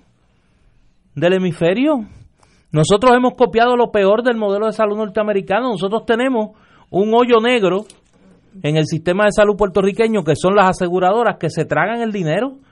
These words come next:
de la reforma de salud, del programa de salud vital del gobierno de Puerto Rico. Ese intermediario, pues mira, una de las cosas que hay que hacer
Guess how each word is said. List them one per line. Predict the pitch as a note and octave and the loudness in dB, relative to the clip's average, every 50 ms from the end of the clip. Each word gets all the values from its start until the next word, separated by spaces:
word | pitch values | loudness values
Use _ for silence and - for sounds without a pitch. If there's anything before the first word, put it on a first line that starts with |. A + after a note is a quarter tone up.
| _ _ _ _ _ _ - | _ _ _ _ _ _ -2
de | D3+ D3+ | 2 2
la | D#3 D3 | 2 4
reforma | D3+ D3 - D#3 D#3 E3+ F#3+ G3 | 2 2 2 2 0 2 2 2
de | G3 F#3 | 0 0
salud, | - G3+ F3+ D#3+ - G3 A#3 C4+ - _ _ - - - - _ _ _ _ _ | 0 0 0 0 -2 -4 -8 -10 -16 _ _ -20 -20 -20 -20 _ _ _ _ _
del | - C#3+ D3 C#3+ | -6 -4 -4 -2
programa | - - C#3+ C3+ C#3 D3+ F3+ G3 | -2 0 0 2 2 2 2 0
de | F#3+ | 0
salud | F#3+ G3 F3+ F3 F3+ G3 | 0 0 0 2 0 -2
vital | F#3+ D#3 D3 C#3+ F3 | -2 0 -2 -2 0
del | G#3+ A#3 G3 | -2 -4 -2
gobierno | F3 D#3+ D3 D3+ D#3+ F3+ F#3 | -2 -2 -2 -2 -2 -2 -2
de | F3+ | -4
Puerto | E3 F#3 F3+ - F3 | -4 -6 -6 -4 -6
Rico. | D3 C#3+ D3 D#3 D3+ - E4 D#4 - _ _ _ _ _ _ _ _ _ _ _ _ _ _ _ _ _ _ _ _ _ _ _ _ _ _ _ _ - | -4 -4 -6 -6 -6 -10 -12 -12 -14 _ _ _ _ _ _ _ _ _ _ _ _ _ _ _ _ _ _ _ _ _ _ _ _ _ _ _ _ -10
Ese | C#3 A#2 E3 | -6 -4 -4
intermediario, | F#3 F#3 G#3+ G3+ G#3 G#3 F#3+ F3+ F3+ A3 C4+ B3 | -2 0 0 0 2 2 2 2 2 2 0 0
pues | A3+ G#3 D#3 | -2 -2 -2
mira, | D3+ F#3 A#3+ B3+ | 0 0 0 0
una | A#3 G#3 G#3 | 0 0 2
de | A3 | 2
las | A#3 A3 | 0 0
cosas | A3 A#3+ A#3+ - A#3+ A3+ - | -2 -4 -4 -4 -6 -6 -4
que | A#3+ | -4
hay | A#3 A3+ | -4 -2
que | - A#3+ | -2 -2
hacer | A#3 A3 - D4+ D4+ A#3+ - - | -2 -2 -2 -2 -2 -2 -4 -8